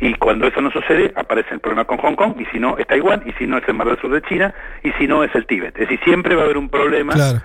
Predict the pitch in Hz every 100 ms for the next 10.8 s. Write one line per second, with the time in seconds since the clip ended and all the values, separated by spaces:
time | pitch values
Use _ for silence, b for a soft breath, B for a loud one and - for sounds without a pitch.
0 | B - 143 113 107 131 143 - - -
1 | 139 160 175 - - - 143 156 151 135
2 | 139 147 - 147 - 120 135 120 107 104
3 | 101 120 - - - - - B B B
4 | - - 180 220 - _ _ _ - 123
5 | 139 131 185 180 185 190 123 107 - -
6 | 127 117 151 - - 143 151 147 - 131
7 | 143 156 170 165 - B B - 131 151
8 | 208 - 170 170 139 151 160 B B B
9 | - 123 - 123 151 - 147 139 143 -
10 | 139 147 151 170 139 123 165